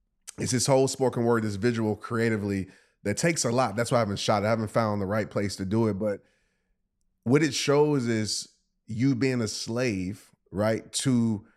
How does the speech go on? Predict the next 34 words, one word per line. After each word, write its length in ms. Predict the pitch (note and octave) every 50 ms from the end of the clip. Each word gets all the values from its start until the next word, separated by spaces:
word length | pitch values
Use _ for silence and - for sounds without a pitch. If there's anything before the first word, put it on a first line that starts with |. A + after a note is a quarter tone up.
| _ _ _ _
those 280 | - A#2+ A#2 A2+ G#2 -
things 220 | C3 A#2+ A#2 G2+
we 100 | G#2 G#2
talked 320 | G2 - A#2 A#2 A#2 - -
about, 320 | F#2+ F#2+ F#2 F2+ - - _ _ _
whether 380 | - B2 C#3 C3 C3+ C#3 C3 C3
it 180 | B2 A#2+ A2+ F#2+
be 380 | B2 B2 A#2 A2+ A2 G#2+ - - _ _ _ _ _ -
a 80 | A2+
filter, 640 | G#2+ - - C3 B2 A#2 - - - - - F#2 - _ _ -
right? 240 | G2 A2 A#2 A#2 A2+
Because 260 | A#2 G#2+ C3 B2 G#2
what 220 | A#2 D3 D#3+ E3 -
you're, 220 | E3 C#3 A#2 - - _ -
what 240 | A#2+ C3 E3 E3 -
you're 140 | F#3+ C#3+
really 240 | B2+ C#3+ D#3+ C#3 B2
doing 480 | A2 F#2+ A#2 B2 C3 C#3 C#3+ C#3+ C#3 A#2+
when 100 | A#2+ A#2
you 120 | A2 G#2+
do 180 | F#2+ G#2+ B2 C3
these 300 | A#2+ B2+ B2+ A2+ - -
things 440 | A2+ A#2 B2+ C3+ C#3+ D3 D3 C#3+ - -
is 480 | A#2 A2 G#2 G#2 G#2+ G2+ - - - _ _ _ _ _ _ _ _ _ _ _ _ _ _ _ _ _ _ _ _ _ _ _ -
you 200 | A#2 B2 C3+ C3
are 100 | A#2+ A2
step 360 | - - - D#3 D#3 D3+ C#3
by 200 | D3 C#3 C3 B2+
step 440 | - - - - C3 B2+ A#2+ - -
moving 300 | A2+ A#2+ B2+ B2 B2+ A#2+
away 200 | A2+ A2+ A#2 A#2
from 160 | G#2 G2+ G#2+
appreciating 600 | G#2 G2 - - A#2+ A2 - - - F#2 E2+ F2
yourself 460 | F2 E2+ - - - - - - -